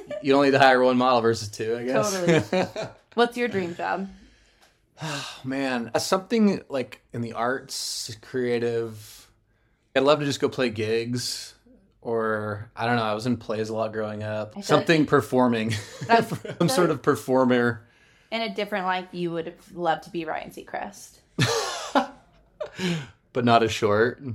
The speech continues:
Speaker 2: Well, just, like, his job. You love to be
Speaker 1: He's,
Speaker 2: busy.
Speaker 1: I don't know how he does that. Maybe, like, eighty percent of Ryan Seacrest.
Speaker 2: Maybe just American Idol. The best show
Speaker 1: Yeah,
Speaker 2: ever.
Speaker 1: maybe,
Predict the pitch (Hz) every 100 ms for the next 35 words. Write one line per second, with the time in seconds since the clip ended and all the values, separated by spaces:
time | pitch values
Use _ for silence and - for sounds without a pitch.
0 | 104 - 254 240 240 269 240 269 226 254
1 | 254 - - 202 _ _ _ _ _ 208
2 | 233 240 240 135 156 269 220 139 135 107
3 | 110 101 104 104 98 107 101 101 - _
4 | _ _ _ _ _ _ _ _ _ _
5 | 139 139 180 175 143 - _ _ 131 127
6 | 123 120 110 117 107 104 101 98 95 -
7 | 101 107 95 - - - _ _ _ _
8 | _ 202 214 208 190 185 170 - - -
9 | - - 214 - _ _ _ _ - -
10 | 196 120 117 117 113 113 113 113 110 110
11 | 117